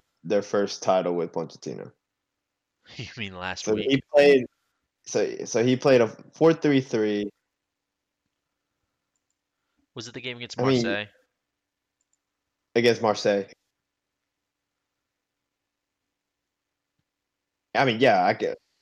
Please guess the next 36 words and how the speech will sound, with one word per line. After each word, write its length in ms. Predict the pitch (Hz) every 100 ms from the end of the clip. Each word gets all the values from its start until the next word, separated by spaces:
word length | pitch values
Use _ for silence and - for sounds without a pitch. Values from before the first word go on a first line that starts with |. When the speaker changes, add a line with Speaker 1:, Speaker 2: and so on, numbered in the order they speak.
| _
Speaker 1:
definitely 280 | 123 - 95
where 200 | 95 95
Ander 240 | 101 110 104
Herrera 580 | 101 101 101 95 85
is, 160 | 87 -
I, 160 | 90 90 - -
I 100 | 98
could 160 | 98
see 200 | 95 95
Dele 320 | 90 92 90 82
Alli 200 | 85 82
right 200 | 71 73
there. 120 | 82
Speaker 2:
Dele 260 | - 135 147
Alli 120 | 147
plays 240 | - 139
on 80 | 131
the 60 | 117
left 200 | 123 -
side. 300 | 135 - - _ _ _ _ _ _ _ _ _ _ _ _ _ _ -
Speaker 1:
But 260 | - 131
these 180 | 143 165
are, 80 | 175
these 220 | 139 165
are 240 | 165 147 -
a, 100 | 117 - _ -
a 120 | 113
three 380 | 104 - 127 117
center 340 | - 110 104 95 -
mids, 320 | 92 71 -
though. 300 | 82 78 80 - _ _ _ _
Speaker 2:
Even 280 | 202 202 160
then, 180 | 135 147
though, 140 | 87
this 220 | 92 -
isn't 320 | 135 127 127